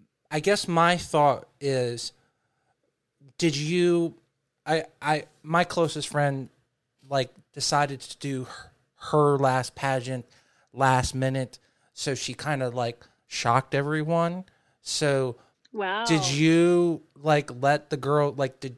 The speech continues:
Speaker 1: did the girls know that you were coming back on your last year? Did they get, like, because I don't know how it was in ninety-seven, but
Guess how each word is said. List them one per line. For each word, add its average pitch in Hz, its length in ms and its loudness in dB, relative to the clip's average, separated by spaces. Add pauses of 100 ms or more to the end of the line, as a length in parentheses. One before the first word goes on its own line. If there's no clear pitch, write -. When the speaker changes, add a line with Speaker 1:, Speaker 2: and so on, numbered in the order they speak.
(100)
Speaker 1:
did 139 120 -12
the 127 80 -10
girls 147 340 2
know 143 300 2
that 147 160 -2
you 135 140 -8
were 143 120 -2
coming 147 320 -6
back 131 260 0
on 139 100 -4
your 135 140 -2
last 123 540 -2
year? 151 540 -2 (380)
Did 123 140 -12
they 151 140 2
get, 135 300 -2
like, 131 200 -2 (520)
because 143 500 -4 (320)
I 180 120 6
don't 202 140 4
know 185 120 0
how 175 240 2
it 147 80 -6
was 165 560 0
in 151 120 -8
ninety-seven, 170 800 0
but 139 260 0